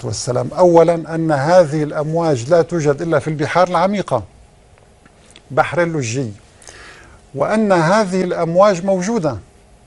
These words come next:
وأن هناك ظلمات؟ قال: "إذا أخرج يده لم يكد يراها". لم يقل:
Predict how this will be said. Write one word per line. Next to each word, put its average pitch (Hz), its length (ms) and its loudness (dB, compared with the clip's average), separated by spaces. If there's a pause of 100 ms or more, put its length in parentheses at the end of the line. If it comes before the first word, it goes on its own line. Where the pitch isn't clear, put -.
(280)
وأن 196 260 0
هناك 170 400 2
ظلمات؟ 143 600 -2 (840)
قال: 175 380 0
"إذا 156 340 2
أخرج 143 400 0
يده 147 500 2
لم 170 260 2
يكد 139 400 0
يراها". 110 400 -2 (1120)
لم 190 200 2
يقل: 185 440 2